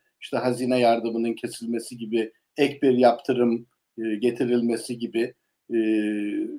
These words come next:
düzenlemeler, e, gerçekleştirildi vesaire. Ama sonuçta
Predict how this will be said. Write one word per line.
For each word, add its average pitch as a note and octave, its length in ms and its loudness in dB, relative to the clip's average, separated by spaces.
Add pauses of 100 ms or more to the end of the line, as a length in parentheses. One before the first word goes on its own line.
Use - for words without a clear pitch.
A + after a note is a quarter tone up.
(560)
düzenlemeler, B2+ 920 6 (100)
e, G2+ 200 -4
gerçekleştirildi A#2 1300 0 (280)
vesaire. E3 480 8
Ama G#3 360 6
sonuçta F#3+ 760 6